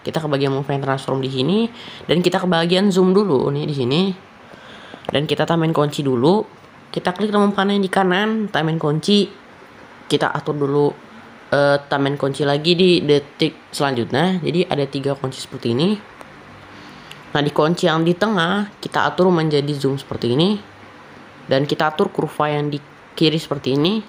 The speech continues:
dan kurva yang di kanan seperti ini. Jadi kayak gini.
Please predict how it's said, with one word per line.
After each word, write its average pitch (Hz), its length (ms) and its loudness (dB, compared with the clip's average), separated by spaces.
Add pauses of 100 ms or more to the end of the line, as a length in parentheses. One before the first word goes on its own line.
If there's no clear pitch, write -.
dan 135 200 -2
kurva 139 320 -2
yang 139 80 0
di - 80 -8
kanan 151 240 0
seperti - 320 -6
ini. 123 160 -2 (560)
Jadi - 120 -8
kayak 123 200 0
gini. 117 140 0